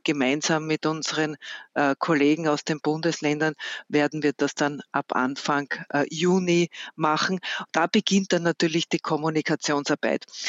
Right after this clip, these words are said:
Wir sammeln übrigens gerade auch, ähm, viele Beispiele von Betrieben, die bestimmte Rahmenbedingungen besonders gut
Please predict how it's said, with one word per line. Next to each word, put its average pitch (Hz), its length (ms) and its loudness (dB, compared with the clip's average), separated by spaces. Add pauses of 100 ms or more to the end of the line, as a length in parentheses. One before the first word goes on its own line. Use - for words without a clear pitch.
(140)
Wir 185 160 0
sammeln 240 400 4
übrigens 185 520 2
gerade 156 500 2
auch, 165 220 0 (300)
ähm, 151 400 0
viele 233 440 2
Beispiele 190 760 2 (240)
von - 220 -2
Betrieben, 196 640 2 (420)
die 285 160 6
bestimmte 190 920 2
Rahmenbedingungen 180 920 2
besonders 185 520 2
gut 196 380 2